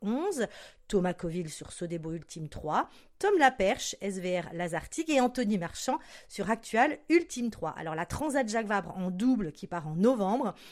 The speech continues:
sera une excellente mise en jambe avant de s'attaquer au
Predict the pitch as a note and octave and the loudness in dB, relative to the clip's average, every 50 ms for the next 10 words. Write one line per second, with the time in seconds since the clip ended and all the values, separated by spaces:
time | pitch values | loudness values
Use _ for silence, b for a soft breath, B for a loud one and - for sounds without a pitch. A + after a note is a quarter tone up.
0 | B B B - - - G#3+ G#3 A3+ G3 G3 G#3+ B3+ D4 D4 - - C4 A#3+ G#3+ | B B B -8 -6 -4 0 2 4 4 6 6 6 6 4 0 0 0 0 0
1 | G#3 - - B3 B3 A3+ G3+ F#3+ F3+ D#3 F3+ F#3+ A3+ C4+ C4 - G#3 F#3 F3+ E3+ | 0 -2 -2 0 0 0 0 -2 -2 -4 -2 -2 0 0 0 0 0 -2 -2 -4
2 | D#3+ C#3+ C#3 - - C#4+ C4+ - F#3+ F3+ - - D3+ D3+ | -6 -10 -10 -8 -8 -6 -6 -6 -8 -8 -8 -12 -14 -14